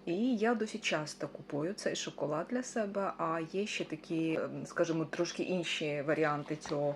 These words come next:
е, шоколаду. І цього разу я придбала, е, такий, е,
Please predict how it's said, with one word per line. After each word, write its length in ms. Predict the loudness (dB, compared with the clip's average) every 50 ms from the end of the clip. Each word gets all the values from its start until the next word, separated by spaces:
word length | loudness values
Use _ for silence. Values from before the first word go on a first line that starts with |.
| -2 -8 -14 -14 -14 -14 -12 -6 -4
е, 120 | -2 -2
шоколаду. 680 | -2 -4 -4 0 2 4 6 6 4 4 4 4 4
І 240 | 4 4 2 2 2
цього 240 | 2 6 6 6 8
разу 340 | 8 6 4 4 4 0 0
я 420 | 2 4 2 2 2 2 0 -2 0
придбала, 760 | 0 0 0 2 4 4 4 4 4 2 2 2 2 2 0 -2 -10 -12 -12 -14 -12 -4 0
е, 260 | 2 2 2 2 0 -2
такий, 500 | -2 -4 -2 -2 2 2 4 4 4 4
е, 320 | 4 4 4 4 4 4